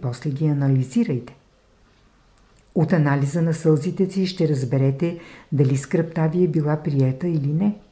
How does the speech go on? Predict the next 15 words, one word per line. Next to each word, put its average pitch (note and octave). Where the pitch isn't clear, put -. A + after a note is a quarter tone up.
Ако F#3+
скръбта A#3
ви D#3
е D3+
обърнала G3+
внимание C3+
на C3
някое C#3
разумно D3
същество – C#3
сълзите D3
ви A3+
ще D3
бъдат C#3
лековити. C#3